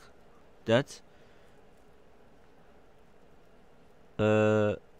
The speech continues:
we can capture a dragon immediately and convince them to join us in the battle. Eee, biz ejderhaları yakalarız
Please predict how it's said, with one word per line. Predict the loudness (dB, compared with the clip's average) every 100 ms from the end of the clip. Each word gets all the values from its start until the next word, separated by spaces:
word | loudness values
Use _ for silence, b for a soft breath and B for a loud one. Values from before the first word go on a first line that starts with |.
| -8
we | -2 -2
can | -2 -4 -2
capture | -2 -2 -2 -2
a |
dragon | 2 2 2 -2
immediately | -2 0 0 -2 -6 -8 -6 -6 -6 -4
and | -4 -4
convince | -4 -2 0 -2 -4 -4
them | -4 -4 -8 -12
to | -8
join | -4 0 0 -2
us | -6
in | -4 -2
the | -2
battle. | -2 -4 -6 -12 -14 -20 -20 -20 -20 -20 -20 -20 -20 -20 -20 -20 -20 b b b b b b b -12
Eee, | 2 6 6
biz | 4 -2 2
ejderhaları | 4 6 8 8 8 8
yakalarız | 6 4 6 6 6 4 -6 -16